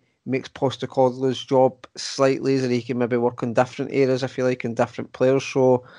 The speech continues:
I think just as a quick fix, it's not the worst thing, and he is only twenty-nine, so you, you will,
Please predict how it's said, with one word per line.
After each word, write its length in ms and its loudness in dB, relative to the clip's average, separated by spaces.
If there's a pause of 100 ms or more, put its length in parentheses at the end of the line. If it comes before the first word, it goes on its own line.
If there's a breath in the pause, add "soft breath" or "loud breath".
(480 loud breath)
I 80 -2
think 480 2 (160)
just 400 -2 (380)
as 220 2
a 40 2
quick 320 0
fix, 300 -2
it's 180 -14
not 400 -2
the 120 0
worst 380 0
thing, 200 0
and 260 -6 (400)
he 60 0
is 160 4
only 200 0
twenty-nine, 500 -2
so 120 -8
you, 260 -6 (360)
you 140 -10
will, 240 0